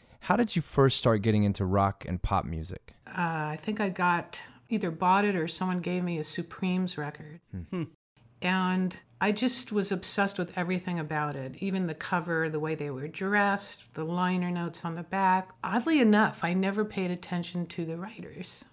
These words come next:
Speaker 2: I never
Speaker 1: Right.
Speaker 2: looked to see, "Oh, who's writing?" Of course, I was, you know, I was in, I was eight years old or something, you
Speaker 1: Right.
Speaker 2: know. But there was sort of this dual identity thing going on because I was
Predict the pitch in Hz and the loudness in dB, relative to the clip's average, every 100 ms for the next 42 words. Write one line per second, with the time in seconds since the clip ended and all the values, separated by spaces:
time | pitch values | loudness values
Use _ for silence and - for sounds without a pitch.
0 | - 185 196 220 226 214 180 190 208 202 | -2 2 4 4 2 0 0 2 4 4
1 | 220 - 220 190 190 - 220 214 247 208 | 4 2 0 0 -4 -2 -2 0 0 0
2 | 190 - 226 151 165 - - - - 180 | 0 -2 0 -2 -6 -14 -20 -16 -10 -10
3 | 170 - - - - - 170 170 160 151 | -10 -18 -20 -20 -20 -12 -8 -4 -4 -4
4 | 147 156 139 139 - - 139 147 160 - | -6 -6 -8 -10 -14 -16 -14 -10 -10 -4
5 | - 160 165 - - - - - - - | -2 -2 -4 -8 -16 -16 -20 -20 -20 -20
6 | - - 208 226 226 - 233 214 254 254 | -16 -2 8 8 6 -2 -4 4 6 6
7 | 247 262 233 208 180 - 220 226 214 196 | 6 2 2 2 0 2 4 6 6 4
8 | 190 185 180 - _ _ - 185 185 202 | 0 0 -4 -16 _ _ -4 0 2 4
9 | 196 202 185 180 170 170 165 170 165 170 | 4 2 2 0 -2 -4 -2 -2 -2 0
10 | 160 160 165 175 175 170 170 175 - | 0 0 -2 -6 -4 -2 -2 -4 -6